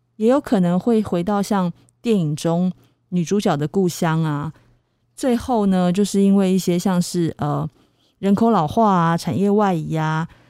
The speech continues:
教育啊这些等等问题，地方凋零，那这样子就不是我们期望中想要达到，呃，双方均衡发展的一个状态嘛。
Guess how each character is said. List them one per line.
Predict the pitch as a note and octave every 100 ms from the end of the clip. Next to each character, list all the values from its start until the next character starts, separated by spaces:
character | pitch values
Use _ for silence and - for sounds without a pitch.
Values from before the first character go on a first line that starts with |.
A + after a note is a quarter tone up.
| _ _ _
教 | - B3 G3
育 | G3 G#3+ F#3
啊 | D#3+ D#3
这 | D#3+
些 | F#3 G3+
等 | F#3 F3+
等 | E3 D#3
问 | F3+
题， | D#3+ - - -
地 | G3
方 | F3 E3+
凋 | - D#3+ E3
零， | D#3 - - - _ _ -
那 | A3 G3+
这 | -
样 | A#3 G3+
子 | - E3+ F3 _ _ _ -
就 | A3 F#3+ F3 D#3+ C#3+ B2+ - _ _ _ _ _ _ _ _ _ _ _ _ _
不 | A3+
是 | - C4
我 | F3+
们 | D#3+
期 | D#3+ F3
望 | F#3+ F#3+
中 | F3 F3
想 | - -
要 | D#3+ D3+ C3+ -
达 | C#3+
到， | D3+ E3 C#3+ - _ _ _ _ -
呃， | D#3+ C#3+ C3
双 | D3+ G#3+ G#3+
方 | G#3 F#3+ G3
均 | F#3+ F#3+
衡 | E3+
发 | D3+ D#3+ D3+
展 | D#3+ -
的 |
一 | F#2+
个 | A#2+ D3
状 | - D#3+ B2+
态 | - D3+ -
嘛。 | D2+ -